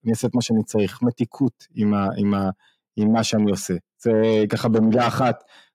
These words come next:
והיא שונה קצת אולי מסיפוק, זה, או השגתי, שזה שתי תנועות אחרות, אני, יש לי דרך ארוכה מאוד, תענוג, יכול להיות שיש לי המון ד-,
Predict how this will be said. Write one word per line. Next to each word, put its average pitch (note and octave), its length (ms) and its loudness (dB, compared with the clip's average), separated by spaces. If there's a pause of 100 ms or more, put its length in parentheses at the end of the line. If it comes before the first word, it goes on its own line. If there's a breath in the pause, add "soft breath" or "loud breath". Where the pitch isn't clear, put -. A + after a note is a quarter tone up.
(100)
והיא A2+ 160 2
שונה D3+ 360 2
קצת E3 220 -2
אולי D3 200 4
מסיפוק, D3 600 0
זה, C3 560 4 (600)
או B2+ 140 4
השגתי, G#2+ 600 -4 (460)
שזה G#2+ 200 0
שתי C#3+ 200 0
תנועות C3+ 260 2
אחרות, A2 440 0
אני, A#2 200 0 (100)
יש B2+ 300 -4
לי C#3+ 80 2
דרך C#3+ 320 2
ארוכה A#2+ 340 0
מאוד, C#3+ 400 2 (300)
תענוג, C#3 380 2
יכול C3 180 2
להיות D3 80 0
שיש C#3 140 -2
לי C3+ 60 2
המון D#3+ 300 2
ד-, C#3+ 200 2